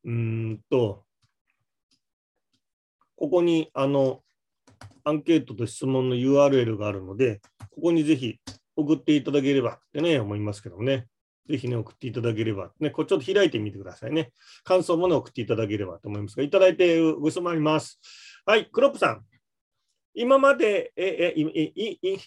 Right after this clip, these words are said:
え、今まで飲んだワイン、い、い、い、なんだこれ。ち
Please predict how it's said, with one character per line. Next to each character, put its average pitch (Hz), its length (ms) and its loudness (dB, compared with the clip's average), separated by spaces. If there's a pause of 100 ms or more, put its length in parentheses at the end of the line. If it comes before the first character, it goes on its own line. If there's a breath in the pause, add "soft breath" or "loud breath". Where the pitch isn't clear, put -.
(100)
え、 208 200 -6 (680)
今 233 440 2
ま 247 240 2
で 208 140 4
飲 190 200 4
ん 196 100 2
だ 156 120 6
ワ 160 200 4
イ 151 80 -2
ン、 135 60 -8 (260)
い、 160 100 -4
い、 170 340 -4
い、 180 200 -8 (920)
な 127 80 -4
ん 120 40 -4
だ 113 60 -4
こ 98 80 -16
れ。 92 80 -20
ち 156 40 -20